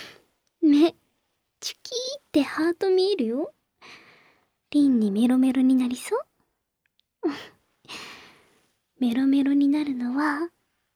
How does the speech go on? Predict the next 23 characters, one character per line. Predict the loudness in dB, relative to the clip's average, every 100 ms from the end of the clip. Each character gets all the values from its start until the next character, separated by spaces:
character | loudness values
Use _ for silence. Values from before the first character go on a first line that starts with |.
| _ _ -4
こ | -2
の | 0 -4
靴 | -8 -6 -4
下 | -4 -6 -8 -8
を |
頬 | -8 -2 2 4
張 | 2
っ |
て | 0 -8
か | -10 -12
ら | -14
だ | -16
よ。 | -6 -4 -2 -4 -8 _ _ _ _ _ _ _ _ _ _ _ _ _ _ _
ほ | -14 -12
ら、 | -12 -14 _ _ _ _ _ _ _ _
ベ | -4 -2
ロ | -2
も | 0 -2
っ | -2 -8
と | -6
出 | -6
し | -6
て。 | -8